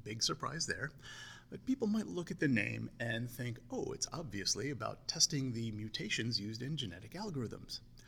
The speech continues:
But one would be wrong. It's a l-, somewhat ambiguous name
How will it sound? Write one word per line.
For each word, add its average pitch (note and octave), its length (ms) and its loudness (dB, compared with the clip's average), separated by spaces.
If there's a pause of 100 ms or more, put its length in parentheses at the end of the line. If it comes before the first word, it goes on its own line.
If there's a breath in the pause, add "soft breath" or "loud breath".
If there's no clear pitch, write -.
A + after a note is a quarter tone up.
(600 soft breath)
But C#3+ 220 -4
one G2+ 160 -8
would G2+ 140 -8
be F#2+ 140 -8
wrong. A#2 360 -4 (1700 soft breath)
It's C3 340 6 (520 loud breath)
a - 40 -4
l-, C3+ 200 -2 (600)
somewhat - 500 10
ambiguous D3 640 6
name A#2 500 2